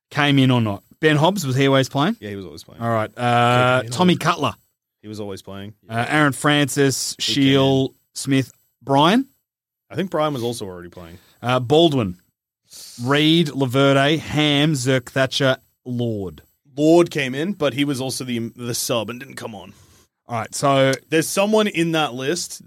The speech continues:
Speaker 2: that,
Speaker 1: there
Speaker 2: uh,
Speaker 1: would be more than someone 'cause five players went out.
Speaker 2: Yes.
Speaker 1: So at
Speaker 2: Uh,
Speaker 1: least
Speaker 2: I can,
Speaker 1: three
Speaker 2: hang on,
Speaker 1: of
Speaker 2: I
Speaker 1: those names.
Speaker 2: I can probably <laughs> find out.
Speaker 3: I'll be honest. I don't care who they are.
Speaker 2: I just care what got done,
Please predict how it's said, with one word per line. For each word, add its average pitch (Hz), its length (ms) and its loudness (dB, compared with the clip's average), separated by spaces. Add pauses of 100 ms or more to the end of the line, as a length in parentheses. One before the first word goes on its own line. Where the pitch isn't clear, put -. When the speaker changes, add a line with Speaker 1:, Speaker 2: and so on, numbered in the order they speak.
Speaker 2:
that, 123 280 -2
Speaker 1:
there 160 160 2
Speaker 2:
uh, 190 40 4
Speaker 1:
would 185 100 4
be 185 80 6
more 214 240 6
than 175 160 2
someone 135 480 0
'cause 143 180 -8
five 147 360 0
players 135 320 0
went 113 120 -4
out. 107 200 -6 (320)
Speaker 2:
Yes. - 500 -8 (300)
Speaker 1:
So 143 200 -4
at 135 60 -4
Speaker 2:
Uh, 143 40 0
Speaker 1:
least 131 200 0
Speaker 2:
I 123 60 -6
can, 147 180 -2
Speaker 1:
three 160 120 4
Speaker 2:
hang 170 100 4
on, 170 40 2
Speaker 1:
of 160 40 2
Speaker 2:
I 151 80 4
Speaker 1:
those 139 120 0
names. 135 220 -2 (160)
Speaker 2:
I 123 120 -6
can 120 200 -6
probably 180 600 2
<laughs> 180 40 2
find 156 420 0
out. 110 300 0 (840)
Speaker 3:
I'll 190 120 2
be 131 120 2
honest. 127 420 -2 (320)
I 147 100 2
don't 135 180 4
care 110 200 0
who 104 100 0
they 101 140 -2
are. 156 200 -8 (460)
Speaker 2:
I 139 200 2
just 220 120 -4
care 127 360 0 (720)
what 127 160 -2
got 123 180 -2
done, 135 320 0